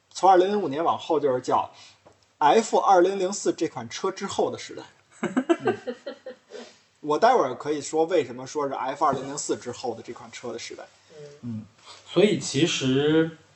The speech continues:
Speaker 3: 你们在区分这个时代的时候，会更多从，呃，你们看这个比赛的经历上，呃，以及和你们的喜好会有一些结合，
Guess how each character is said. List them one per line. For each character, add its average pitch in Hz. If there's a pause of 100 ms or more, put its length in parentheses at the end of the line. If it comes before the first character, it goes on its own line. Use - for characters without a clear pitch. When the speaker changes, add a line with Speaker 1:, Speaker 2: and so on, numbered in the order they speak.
(360)
Speaker 3:
你 123
们 110
在 156
区 -
分 180
这 160
个 120
时 113
代 147
的 110
时 113
候， 123
会 143
更 139
多 151
从， 131 (560)
呃， 113
你 117
们 110
看 202
这 135
个 120
比 101
赛 110
的 104
经 120
历 117
上， 90 (400)
呃， 120 (140)
以 123
及 117
和 143
你 156
们 101
的 131 (160)
喜 -
好 233
会 -
有 98
一 -
些 -
结 92
合， -